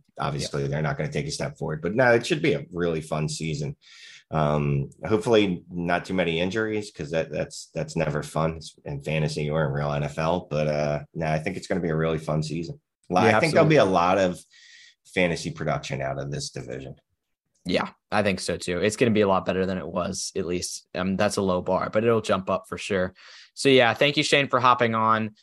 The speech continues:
Speaker 2: Um, of course, I mentioned at the top where you can be found. You wanna,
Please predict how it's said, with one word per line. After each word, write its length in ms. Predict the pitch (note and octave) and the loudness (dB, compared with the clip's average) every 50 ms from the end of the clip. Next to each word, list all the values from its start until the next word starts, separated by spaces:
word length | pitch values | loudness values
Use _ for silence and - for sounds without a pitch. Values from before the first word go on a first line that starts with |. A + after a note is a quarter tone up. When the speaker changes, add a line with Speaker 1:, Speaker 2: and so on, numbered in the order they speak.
| _ _ _ - | _ _ _ -4
Speaker 2:
Um, 420 | F#2 F#2 F#2 F#2 F#2 F#2 F#2+ F#2+ | -2 0 0 2 0 0 0 -2
of 80 | G2 F#2+ | -2 0
course, 240 | - G#2+ G2+ - | 2 2 2 2
I 40 | A2+ | 0
mentioned 280 | A2 G#2+ G#2 - - A2 | 0 -2 -2 -4 -4 -6
at 80 | G#2 | -6
the 60 | G2 F#2+ | -6 -4
top 340 | - - G#2 G2+ G2+ - | 0 2 4 4 4 4
where 180 | - A2+ G#2+ G#2 | 4 4 4 4
you 280 | G2+ G2+ G2+ G2+ - - | 2 2 0 -2 -4 -6
can 160 | - A#2 G#2 | -4 -4 -2
be 100 | G2+ G2 | -2 -2
found. 320 | F#2+ - A2+ G#2 G#2 G#2 | -2 0 0 2 2 2
You 80 | G#2+ G#2+ | 2 2
wanna, 360 | A2 G#2 G#2 G#2 G#2 G#2 | 2 2 2 0 -2 -2